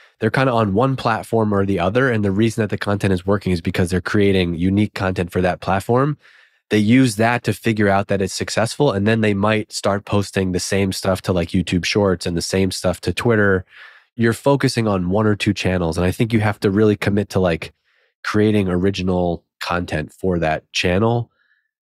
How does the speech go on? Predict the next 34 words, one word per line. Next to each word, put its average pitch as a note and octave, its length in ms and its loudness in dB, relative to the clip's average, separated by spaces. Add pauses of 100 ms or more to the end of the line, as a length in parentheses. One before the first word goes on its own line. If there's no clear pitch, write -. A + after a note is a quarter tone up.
(180)
We're A2 140 2
just C3 180 2
in C#3 100 2
a A2 80 2
different A2+ 360 0
era G2 320 0
than, F2+ 240 -2
like, E2 280 -4
if F#2 100 -8
this A#2+ 160 -2
was C3 140 0
twenty A2 340 0
ten, G#2+ 400 -2
twenty G2 260 0
eleven, F#2+ 360 0
twenty F#2+ 220 -2
twelve, G#2 260 0
I F#2 100 2
would F#2 120 -2
say F2+ 240 0
probably F#2 340 -2
the E2+ 140 -2
answer F2+ 320 0
is, E2+ 120 -2
like, D#2+ 260 -4 (400)
just - 180 0 (140)
being D3 280 4
on G2+ 200 2
those G2 200 2
channels. E2 380 -2
Like, G2 140 -2
if G#2 120 -4
you D3 180 4
were C#3+ 360 4